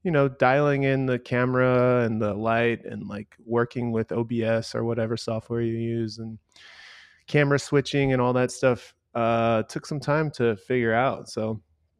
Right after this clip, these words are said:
that's what I did for a while. And then, uh,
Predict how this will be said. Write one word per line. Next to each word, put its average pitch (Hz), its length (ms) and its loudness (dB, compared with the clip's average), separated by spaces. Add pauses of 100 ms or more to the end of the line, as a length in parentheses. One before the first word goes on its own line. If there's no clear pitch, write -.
(140)
that's 120 240 0
what 135 100 0
I 127 80 6
did 127 240 2
for 127 120 0
a 123 80 6
while. 139 420 4
And 117 160 0
then, 117 300 0
uh, 113 520 0